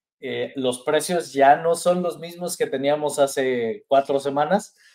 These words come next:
pero sigue siendo un precio bastante accesible. Estamos prácticamente a precio de sacrificio,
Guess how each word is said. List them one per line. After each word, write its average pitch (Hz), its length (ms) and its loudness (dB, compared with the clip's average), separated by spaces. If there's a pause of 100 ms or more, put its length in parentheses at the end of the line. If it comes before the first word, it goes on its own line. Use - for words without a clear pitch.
(580)
pero 160 400 6
sigue 151 300 0
siendo 151 340 -2
un 151 120 -6
precio 143 360 -2
bastante 135 1160 0
accesible. 165 880 -6
Estamos 135 760 -4
prácticamente 139 640 -2
a 135 80 -10
precio 123 280 -6
de 113 60 -6
sacrificio, 131 760 -6